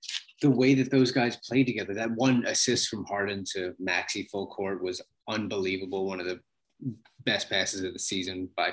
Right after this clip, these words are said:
far. And Joel, like, we've seen the, this story a million times with Joel against the Raptors, where he gets frustrated that a shot isn't going in and he turns the ball over eight times and he's yelling at the refs, and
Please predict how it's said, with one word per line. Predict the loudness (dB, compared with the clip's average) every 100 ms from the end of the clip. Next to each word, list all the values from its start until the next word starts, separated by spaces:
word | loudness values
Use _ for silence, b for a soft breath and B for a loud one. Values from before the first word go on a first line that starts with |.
| -2
far. | -2 0 -2 -8 B B B 2
And | 4
Joel, | 6 6 8
like, | 6 6
we've | 4 2
seen | 4 4 4
the, | 4 2 _
this | 0 2
story | 4 4 4 2 -4 -2
a |
million | 0 2 0 -4
times | -8 -8 -10 -14 -6
with | -4 -2
Joel | 0 0 0
against | -2 -4 -4
the |
Raptors, | 0 -2 -2 -14 -8
where | -2
he | 2
gets | 4 2
frustrated | 0 0 2 0 -2 -4
that | -2
a |
shot | 0 0 -2
isn't | -2 -2
going | -2 -2 -2
in | -2
and | -2 -4
he | -4
turns | -2 -2 -2
the |
ball | -2 -2 -2
over | -4 -6
eight | -6 -6
times | -6 -4 -6 -10 -10 -6 -6
and | -6 -6
he's | -4 -4
yelling | -2 -2 -2 -4
at |
the | -6
refs, | -6 -6 -4 -6
and | -6